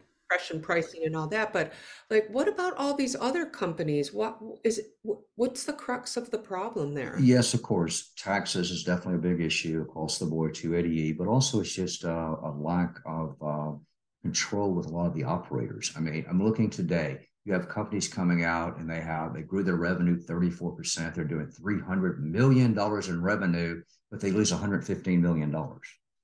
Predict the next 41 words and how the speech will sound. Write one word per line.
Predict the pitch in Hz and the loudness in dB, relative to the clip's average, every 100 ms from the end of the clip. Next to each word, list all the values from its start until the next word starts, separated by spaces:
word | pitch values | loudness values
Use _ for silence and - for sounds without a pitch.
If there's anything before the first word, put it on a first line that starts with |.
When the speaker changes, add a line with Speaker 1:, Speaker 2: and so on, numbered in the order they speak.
| _ _ | _ _
Speaker 2:
Then | 113 | 4
I | 120 | 6
look | 127 131 | 6 6
at | 110 | 4
the | |
next | 95 101 110 - | 2 0 -2 -6
one, | 65 64 | -8 -6
you | 85 | -2
know, | 82 82 | -2 -2
they, | 80 80 | -4 -4
they | - 82 90 | -4 -2 4
increase | 226 - - - | 2 4 -2 -2
their | 190 | 0
revenues, | 98 95 95 95 90 90 | 0 2 2 4 4 0
et | - | -4
cetera, | 98 95 90 92 | -2 0 0 0
et | - | 0
cetera. | 95 92 95 | -2 0 2
They're | 90 | 2
doing | 95 90 | 2 2
a | |
hundred | 87 101 98 - | 0 -4 -4 -8
twenty-three, | - 98 87 87 92 | -4 -2 -2 0 -2
a | 78 | -2
gross | 76 117 139 | 0 2 2
profit | - 131 143 82 | 2 0 2 -2
of | 78 | -2
a | |
hundred | 110 127 - | 2 2 0
twenty-three | - 123 120 123 120 | 0 0 2 2 4
million, | 110 131 107 82 87 _ _ _ | 6 6 4 2 -4 _ _ _
but | 95 95 | -14 -6
then | 98 | -4
at | 92 | 0
the | 95 | 2
end | 107 | 2
of | 101 | 2
the | 95 | 2
day, | 107 104 | 2 4
they | 101 | 4
lose | 101 104 - | 2 0 -4